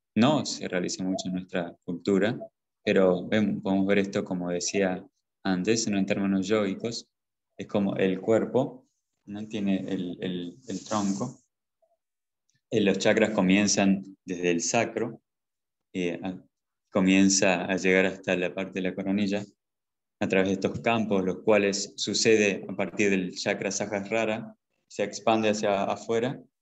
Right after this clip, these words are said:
y, eh, y se conecta con el primer chakra. Entonces, las piernas son como una extensión del, del cuerpo para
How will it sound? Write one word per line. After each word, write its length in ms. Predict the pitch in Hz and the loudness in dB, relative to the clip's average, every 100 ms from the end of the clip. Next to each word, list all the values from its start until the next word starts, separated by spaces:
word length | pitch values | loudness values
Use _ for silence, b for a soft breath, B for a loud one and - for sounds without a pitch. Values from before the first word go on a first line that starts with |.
| _ - | _ -6
y, 120 | 101 | -4
eh, 220 | 104 101 | -2 -4
y 280 | 107 98 90 | -4 -2 -2
se 480 | - 95 87 85 85 | -4 -2 -2 -4 -4
conecta 400 | 95 98 98 101 | -2 0 0 -2
con 100 | 95 | -2
el 80 | 90 | -4
primer 300 | 92 92 92 | -4 -4 -2
chakra. 380 | 98 85 82 - _ | -4 -4 -8 -20 _
Entonces, 680 | - - 104 101 - - _ _ - | -6 -2 0 0 -2 -10 _ _ -2
las 180 | 107 | -2
piernas 340 | - 127 120 - | 2 4 4 4
son 140 | 113 | 4
como 200 | 110 107 | 6 6
una 140 | 110 110 | 6 4
extensión 840 | 110 - 101 92 - 113 113 95 | 0 -2 -2 0 2 2 2 2
del, 240 | 90 85 87 | -2 -6 -8
del 220 | 92 87 | -8 -6
cuerpo 420 | - 98 101 98 | -4 -2 -2 -2
para 380 | - 123 135 - | 2 2 2 -2